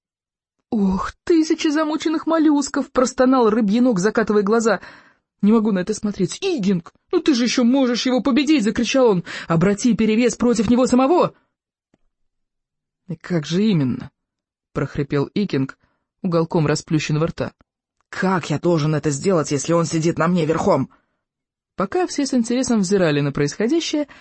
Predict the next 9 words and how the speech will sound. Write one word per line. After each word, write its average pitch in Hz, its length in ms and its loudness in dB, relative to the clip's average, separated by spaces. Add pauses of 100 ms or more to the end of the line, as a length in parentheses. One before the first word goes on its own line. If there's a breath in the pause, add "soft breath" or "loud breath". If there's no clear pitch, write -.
(260 loud breath)
Сморкало 302 680 0
украдкой 262 680 -2 (180)
поднял 147 520 0
меч 165 360 -2
Песьедуха 262 680 -4
и - 200 -6
снял 247 300 0
деревянные 208 500 2
ножды. 143 380 -2